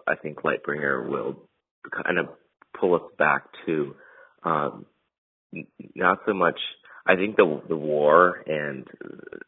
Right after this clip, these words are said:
Ilsa's death will kind of just be a, uh, just surrounding, um, the story. And I really think it will be a much more personal,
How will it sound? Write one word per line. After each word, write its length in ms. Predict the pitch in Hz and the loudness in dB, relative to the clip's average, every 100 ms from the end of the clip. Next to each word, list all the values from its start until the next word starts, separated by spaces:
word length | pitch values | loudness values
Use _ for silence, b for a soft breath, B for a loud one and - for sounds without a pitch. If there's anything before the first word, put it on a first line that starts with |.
| - | -6
Ilsa's 320 | 76 - 78 - | -6 -6 -10 -4
death 200 | - 67 - | -4 -4 -2
will 80 | 73 | -4
kind 220 | - 73 | -2 -4
of 80 | 73 | -6
just 280 | - - - | -8 -16 -6
be 220 | 73 71 | -4 -4
a, 240 | - - - b b b _ - | -6 -8 -10 b b b _ -16
uh, 60 | - - _ - | -14 -16 _ -10
just 140 | 80 - | -8 -2
surrounding, 600 | 73 67 69 67 62 57 _ | 0 0 -2 -4 -6 -10 _
um, 360 | 65 52 50 50 - _ | -10 -8 -10 -12 -20 _
the 80 | - - | -14 -10
story. 360 | - 57 53 | -8 -6 -8
And 80 | 62 | -8
I 40 | 67 | -6
really 260 | 69 71 - | -6 -6 -6
think 160 | 69 - - | -8 -10 -8
it 60 | 64 | -4
will 160 | 57 64 | -2 -4
be 180 | - | -4
a 40 | 69 | -6
much 180 | 64 - | -6 -8
more 100 | 71 | -8
personal, 560 | - - 65 - 64 | -8 -8 -8 -8 -12